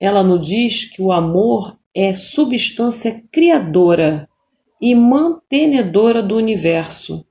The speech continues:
constituído por essência divina. É um tesouro que, quanto mais se divide, mais se multiplica e se enriquece à medida que se reparte.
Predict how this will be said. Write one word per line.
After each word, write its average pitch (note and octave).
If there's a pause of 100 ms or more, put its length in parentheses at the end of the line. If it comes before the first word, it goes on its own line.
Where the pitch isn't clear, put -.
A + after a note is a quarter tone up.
(320)
constituído G3
por F#3
essência F#3
divina. D#3+ (680)
É A#3+
um C#4
tesouro G#3+
que, A#3
quanto C#4+
mais C#4
se -
divide, F3 (480)
mais F#3+
se G3
multiplica F3 (440)
e A3+
se G#3+
enriquece A3
à -
medida G3
que F#3+
se F#3+
reparte. D3+